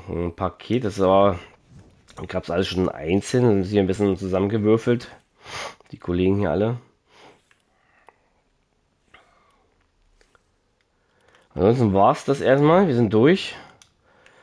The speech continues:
Mich freuen, wenn ihr nächstes Mal wieder mit einschaltet. Ansonsten geht's heute Abend wieder rund weiter mit Fortnite Live on Stage.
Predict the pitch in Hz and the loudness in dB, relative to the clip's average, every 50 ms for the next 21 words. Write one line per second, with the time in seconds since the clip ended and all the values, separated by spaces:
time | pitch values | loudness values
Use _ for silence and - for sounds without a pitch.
0 | _ _ _ _ _ _ _ _ _ - - 104 101 - 101 98 101 101 98 98 | _ _ _ _ _ _ _ _ _ -8 -8 -6 -4 -2 0 2 4 4 4 4
1 | 101 - - 101 92 92 92 92 87 - - 64 80 95 98 - 101 95 98 101 | 2 0 0 2 2 4 2 2 0 -4 -4 -2 -2 -2 -2 -2 -2 -2 -2 -2
2 | 95 - - - 82 92 92 85 90 92 95 98 98 - - - 92 92 87 87 | -4 -6 -8 -8 -6 -6 -6 -6 -6 -6 -6 -6 -8 -10 -8 -6 -6 -4 -4 -4
3 | 87 82 - - 87 85 85 82 85 85 85 85 82 85 80 80 82 80 82 82 | -6 -8 -8 -8 -8 -6 -6 -4 -4 -4 -4 -4 -6 -6 -8 -8 -8 -8 -6 -6
4 | 82 80 82 78 80 85 82 82 82 - - 85 82 87 87 85 82 - - 80 | -8 -6 -8 -10 -8 -6 -6 -8 -8 -8 -10 -8 -6 -4 -4 -4 -4 -6 -6 -6
5 | 87 87 - - - 85 85 82 - - - _ - 85 85 92 127 185 214 - | -6 -6 -8 -10 -8 -8 -8 -8 -8 -14 -14 _ -4 -2 0 0 0 0 -2 -6
6 | - - - | -12 -14 -14